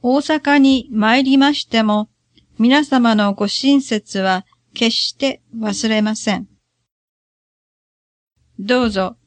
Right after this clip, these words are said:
これからもよろしくお願いいたします。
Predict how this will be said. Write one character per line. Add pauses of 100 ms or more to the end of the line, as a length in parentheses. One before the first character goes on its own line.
(200)
こ
れ
か
ら
も (200)
よ
ろ
し
く
お
願
い
い
た
し
ま
す。